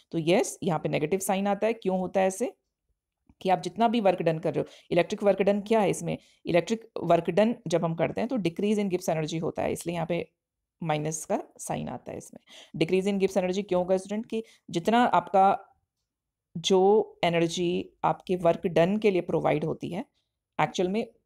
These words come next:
वो जो एनर्जी होती है वो गिब्स एनर्जी होती है, इसलिए उतनी एनर्जी में माइनस हो रहा है। ठीक है, तो गि-, आपके गिब्स एनर्जी एक तरीके से, अ, आपके, अ, एनर्जी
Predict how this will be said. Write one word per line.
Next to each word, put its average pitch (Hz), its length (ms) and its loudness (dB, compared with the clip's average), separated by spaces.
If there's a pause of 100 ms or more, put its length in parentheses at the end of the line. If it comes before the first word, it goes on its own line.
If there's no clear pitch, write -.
(140)
वो 175 280 4
जो 247 140 2
एनर्जी 160 300 0
होती 160 220 -4
है 180 40 0
वो 185 140 0
गिब्स 175 280 -2
एनर्जी 180 280 -2
होती 196 280 -6
है, - 60 -6
इसलिए 208 240 -2
उतनी 240 360 -2
एनर्जी 180 300 2
में 190 80 -4
माइनस 165 440 -2
हो - 60 -6
रहा 113 120 -4
है। - 60 -12 (880)
ठीक 240 140 -8
है, 370 80 -12 (280)
तो - 80 -6
गि-, 165 240 -6
आपके 175 320 2
गिब्स 220 240 0
एनर्जी 208 280 2
एक 202 180 4
तरीके 202 300 2
से, 220 260 2
अ, - 80 -2
आपके, 190 560 0 (280)
अ, 165 180 0
एनर्जी 185 580 0